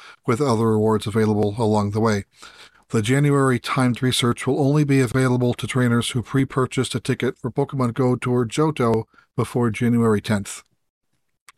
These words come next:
February's timed research challenge is catching Pokemon. The bonus this month is extra candy X L and two times X P from hatching eggs. Trainers who catch six hundred Pokemon will receive a, a Noibat hat avatar item,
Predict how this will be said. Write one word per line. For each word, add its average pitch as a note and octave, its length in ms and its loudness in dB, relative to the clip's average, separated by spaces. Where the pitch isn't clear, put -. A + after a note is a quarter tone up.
February's C#3+ 640 0
timed C3+ 280 -2
research - 360 -4
challenge B2 400 0
is A2+ 100 -4
catching B2 340 -4
Pokemon. G2 520 -2
The - 80 -6
bonus A#2 600 0
this C#3+ 220 -2
month B2+ 280 -2
is B2 160 -4
extra - 240 -4
candy B2+ 320 -2
X A#2+ 200 -2
L B2 240 2
and A2 200 -4
two - 140 -2
times B2 520 -2
X D3+ 220 -2
P C#3+ 240 0
from A2+ 220 -2
hatching A#2 360 0
eggs. G#2 400 -2
Trainers C#3 380 0
who B2 60 -4
catch - 260 -2
six - 240 -4
hundred C3+ 220 -2
Pokemon B2+ 560 -2
will A#2 180 -2
receive A#2 380 0
a, G#2+ 280 0
a A#2+ 120 -2
Noibat B2 520 0
hat B2 300 0
avatar A2+ 420 0
item, C3 280 0